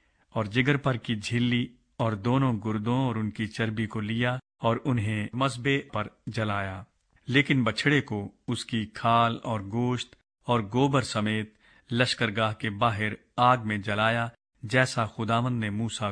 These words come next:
کو حکم کیا تھا۔ پھر اس نے سوختنی قربانی کے مینڈھے کو حاضر کیا اور ہارون اور اس کے بیٹوں نے اپنے اپنے ہاتھ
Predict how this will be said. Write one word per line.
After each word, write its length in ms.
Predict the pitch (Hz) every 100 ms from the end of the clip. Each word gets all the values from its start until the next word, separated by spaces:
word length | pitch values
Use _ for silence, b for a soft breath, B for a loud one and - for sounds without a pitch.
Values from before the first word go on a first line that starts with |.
| -
کو 280 | 110 101 98 b b b -
حکم 300 | 143 139 107
کیا 320 | - 101 98
تھا۔ 240 | - 95 - _ _ _ _
پھر 160 | - 147
اس 220 | 135 -
نے 100 | 120
سوختنی 600 | - 127 123 - 123 117
قربانی 540 | - 110 104 110 117
کے 140 | 113 110
مینڈھے 460 | 107 117 120 139
کو 260 | 120 107 98 - b
حاضر 340 | - 123 117 117
کیا 400 | - 113 110 110 - _ -
اور 140 | 117 98
ہارون 480 | 90 110 123 131 135
اور 160 | 123 110
اس 160 | 107
کے 120 | - 104
بیٹوں 380 | 113 113 147
نے 200 | 117 95 90 b b b _ _ -
اپنے 400 | 131 151 143 127
اپنے 280 | - 113
ہاتھ 380 | 90 104 120 135